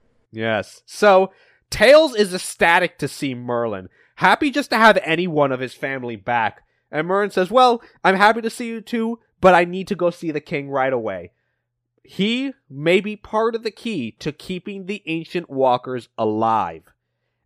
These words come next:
and keeping Mammoth Mogul trapped in Merlin's Chaos Emerald." Now we see Eggman lording over his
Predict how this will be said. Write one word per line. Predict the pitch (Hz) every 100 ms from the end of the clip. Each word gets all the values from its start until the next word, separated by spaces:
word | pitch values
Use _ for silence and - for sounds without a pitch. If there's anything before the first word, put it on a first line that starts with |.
| _
and | 160 196 233 139 104 101 - _
keeping | - 190 202 165 143
Mammoth | 156 185 233 -
Mogul | 190 202 185 127 113 _ _
trapped | - 156 147 151
in | 156 151
Merlin's | 139 131 131 120
Chaos | - - 131 101 -
Emerald." | 85 78 78 80 _ _ _
Now | 143 190 185
we | 139
see | 135 - 131 117
Eggman | 147 277 302 139 101 98 - _ -
lording | 117 156 240 254 233 214
over | 170 190 180 175
his | 165 139